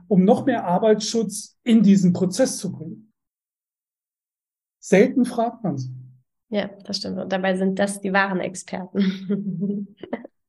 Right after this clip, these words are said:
Speaker 1: Also aus
Speaker 2: Ja.
Speaker 1: New Work heraus würde ich jetzt, jetzt sagen, und das ist so mein Gedanke auch, wenn ich an New Work tre-, denke, Entscheidungen da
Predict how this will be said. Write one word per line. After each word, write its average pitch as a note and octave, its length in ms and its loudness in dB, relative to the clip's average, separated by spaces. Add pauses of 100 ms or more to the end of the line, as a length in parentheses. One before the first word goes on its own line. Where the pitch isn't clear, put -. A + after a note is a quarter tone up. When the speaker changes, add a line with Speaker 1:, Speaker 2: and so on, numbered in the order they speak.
(640)
Speaker 1:
Also G3+ 320 6 (100)
aus G3 220 4
Speaker 2:
Ja. G#3 80 10
Speaker 1:
New G3 100 8
Work B3 240 8
heraus A3 420 4
würde G#3 160 2
ich G3+ 80 -4
jetzt, G#3 320 -4 (140)
jetzt G3 280 -4
sagen, G3 460 4
und F3 140 2
das F3 160 -6
ist - 360 -10
so F#3 120 2
mein E3+ 480 4
Gedanke F#3+ 480 0
auch, A#3 280 0
wenn F#3 120 0
ich F3+ 100 -4
an E3 180 0
New E3 180 0
Work G3 340 0
tre-, A#3+ 320 -4 (800)
denke, A#3 420 2
Entscheidungen F#3 600 0
da F3+ 280 2